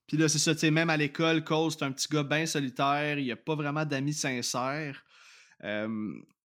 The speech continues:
puis là, une scène que j'adore, c'est justement quand Cole va revenir de l'école,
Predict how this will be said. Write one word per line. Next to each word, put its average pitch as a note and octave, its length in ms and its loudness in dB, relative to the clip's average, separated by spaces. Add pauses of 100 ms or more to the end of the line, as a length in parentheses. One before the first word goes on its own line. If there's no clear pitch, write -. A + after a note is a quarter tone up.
(120)
puis C#3+ 100 -6
là, F3+ 240 2
une D3 140 0
scène E3+ 320 0
que C3 120 -2
j'adore, C3+ 880 -2 (100)
c'est D#3 440 0
justement D3 420 -2
quand C#3 200 -2
Cole F3 280 0
va C#3 120 -2
revenir C#3 300 -2
de D3+ 60 0
l'école, C3+ 520 -4